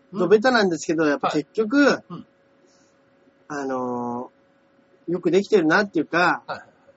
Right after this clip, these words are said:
Speaker 2: まあ、面白いなっていう、
Speaker 1: うん。
Speaker 2: あのー、天使にラブソングを。
Speaker 1: わあ、出た。ツーじゃないですか？
Speaker 2: まだ俺ツー見てないんです。
Speaker 1: あ、ツー見てないんですか？
Speaker 2: はい。
Speaker 1: あー、ツー、いや、ツーも面白かったです。
Speaker 2: 本当ですか？
Speaker 1: はい、全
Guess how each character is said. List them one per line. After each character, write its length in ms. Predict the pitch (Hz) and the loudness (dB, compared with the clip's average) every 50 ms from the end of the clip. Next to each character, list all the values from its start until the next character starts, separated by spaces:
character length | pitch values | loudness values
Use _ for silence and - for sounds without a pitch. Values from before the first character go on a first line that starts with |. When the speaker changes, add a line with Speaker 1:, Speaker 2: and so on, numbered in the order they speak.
| _ _ - | _ _ -6
Speaker 2:
ま 120 | 156 135 | -4 -4
あ、 120 | 127 123 - _ _ _ _ _ _ _ _ _ _ - | -4 -6 -8 _ _ _ _ _ _ _ _ _ _ -12
面 200 | 143 139 147 147 | -6 -4 -4 -4
白 240 | - - 175 180 170 | -4 -2 -2 0 0
い 60 | 160 | 2
な 180 | 196 233 262 | 2 0 0
っ 80 | 277 262 | -2 -4
て 180 | _ - 160 139 | _ -4 -2 -2
い 100 | 127 123 | -2 0
う、 60 | 123 | 0
Speaker 1:
う 320 | 127 135 131 117 107 175 | 0 0 0 -2 -4 -8
ん。 160 | 165 - 107 - _ _ _ _ _ _ _ _ _ _ _ _ _ | -14 -14 -16 -20 _ _ _ _ _ _ _ _ _ _ _ _ _
Speaker 2:
あ 80 | - 113 | -20 -18
の 100 | 110 107 | -18 -18
ー、 40 | 104 101 98 - - - _ _ _ _ _ _ | -18 -18 -20 -20 -20 -20 _ _ _ _ _ _
天 240 | - 254 277 269 | -2 -2 -2 -2
使 140 | 220 - 170 | -2 -2 -2
に 120 | 147 135 123 | -2 0 0
ラ 140 | 127 135 | 0 0
ブ 120 | 135 147 151 | 0 0 -2
ソ 180 | 151 185 185 | 0 0 0
ン 60 | 160 135 | 0 -2
グ 60 | 117 | -4
を。 20 | - | -6
Speaker 1:
わ 120 | - - | -6 -6
あ、 240 | 139 160 156 160 - _ _ _ _ _ _ _ _ _ - | -6 -6 -8 -10 -12 _ _ _ _ _ _ _ _ _ -20
出 120 | 175 175 | -18 -14
た。 240 | 160 151 - - - _ _ _ _ | -12 -12 -12 -12 -16 _ _ _ _
ツ 140 | - - 240 | -10 -6 -6
ー 20 | 208 | -6
じ 80 | 160 | -6
ゃ 60 | - | -8
な 60 | 151 143 | -10 -12
い 20 | |
で 60 | 131 | -16
す 40 | - | -18
か？ 120 | - - - _ _ _ _ _ _ _ _ _ _ _ _ - | -20 -20 -20 _ _ _ _ _ _ _ _ _ _ _ _ 0
Speaker 2:
ま 140 | - 240 254 | 4 6 8
だ 120 | 233 208 | 8 8
俺 140 | 196 190 196 | 8 8 6
ツ 160 | - - 247 | 6 4 4
ー 60 | 226 | 4
見 100 | 208 208 | 6 6
て 80 | 180 185 | 6 4
な 120 | 175 180 | 4 4
い 40 | 165 | 4
ん 40 | 135 | 2
で 40 | 123 | 0
す。 120 | - 359 | -4 -6
Speaker 1:
あ、 20 | 339 | -6
ツ 40 | |
ー 20 | 254 | -4
見 100 | 269 226 | -2 -2
て 60 | 233 | -2
な 40 | 202 | -2
い 40 | 170 | -4
ん 20 | |
で 20 | |
す 80 | - - | -8 -12
か？ 120 | _ - 151 | _ -6 -6
Speaker 2:
は 60 | 131 | -6
い。 60 | 120 - _ | -6 -8 _
Speaker 1:
あ 400 | - 277 - 285 269 262 226 - - | -10 -8 -8 -8 -8 -10 -14 -16 -20
ー、 40 | _ - | _ -18
ツ 180 | - 190 185 190 | -16 -14 -10 -6
ー、 40 | 208 | -2
い 40 | 214 | -2
や、 100 | 202 190 | -2 -2
ツ 140 | - 254 | -2 -4
ー 40 | 226 | -4
も 100 | 175 156 | -4 -6
面 100 | 156 165 | -8 -8
白 140 | 165 180 175 | -6 -6 -6
か 60 | 156 135 | -6 -6
っ 20 | |
た 20 | |
で 60 | - - | -4 0
す。 40 | |
Speaker 2:
本 80 | 208 220 | 2 2
当 40 | 220 | 4
で 80 | 233 202 | 2 0
す 60 | - | 0
か？ 80 | 135 127 | -6 -12
Speaker 1:
は 160 | 123 120 117 | -12 -14 -16
い、 40 | 113 | -16
全 120 | _ - | _ -20